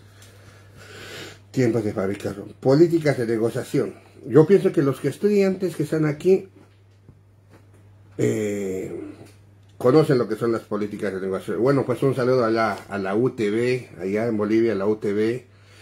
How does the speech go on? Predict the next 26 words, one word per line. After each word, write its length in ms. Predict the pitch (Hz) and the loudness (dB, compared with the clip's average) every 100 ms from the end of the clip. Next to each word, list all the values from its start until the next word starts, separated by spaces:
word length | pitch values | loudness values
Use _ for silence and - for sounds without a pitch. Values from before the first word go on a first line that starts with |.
| - - - | -20 -14 -6
Un 160 | 107 | -4
saludo 300 | 113 113 110 | 0 2 2
también 340 | 110 101 110 104 | 0 -2 -2 0
a 80 | |
la 200 | 104 98 | 0 -2
Universidad, 720 | 98 98 98 95 110 104 104 - - | -2 -2 -4 -4 -2 -2 -2 -6 -10
a 80 | 104 | -6
la 100 | 101 | -6
Salesiana 640 | - 95 95 131 110 107 | -4 -6 -4 -2 0 0
de 100 | 101 | 0
Bolivia, 440 | 101 101 113 117 123 | -2 0 2 2 0
en 80 | |
La 160 | 101 - | -4 -4
Paz, 520 | 113 120 127 - - - | -2 -2 -4 -14 -20 -10
también 240 | 98 104 | -6 -2
a 20 | |
la 100 | 107 | -2
U 40 | 104 | -2
T 80 | |
B 80 | 104 | -2
en 60 | 104 | -2
La 140 | 98 | -2
Paz. 340 | 120 120 117 - - _ _ _ - - - - - | 0 -2 -2 -12 -20 _ _ _ -20 -20 -20 -20 -10
Ahí 360 | 95 104 104 | -4 -2 -2
recuerdo 440 | 95 98 117 107 98 | -4 -4 -2 0 0
los 200 | 90 | -4